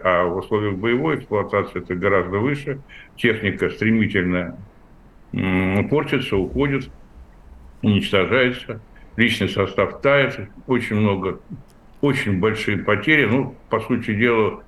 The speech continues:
усиленный батальон каждый день исчезает. Легко почитать, что там за три-четыре недели,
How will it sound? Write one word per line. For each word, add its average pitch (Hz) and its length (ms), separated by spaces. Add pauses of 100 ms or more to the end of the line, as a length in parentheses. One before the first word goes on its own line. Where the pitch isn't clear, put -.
(140)
усиленный 113 480
батальон 107 580
каждый 110 360
день 104 260
исчезает. 85 600 (440)
Легко 104 280
почитать, 117 540
что - 180
там 80 360 (720)
за 92 260
три-четыре 101 840
недели, 107 600